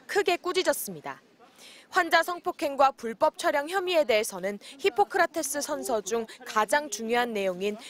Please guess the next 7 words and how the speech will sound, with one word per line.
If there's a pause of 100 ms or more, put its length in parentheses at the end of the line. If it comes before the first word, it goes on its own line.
(100)
의사는
환자에게
해를
입히면
안
된다는
점을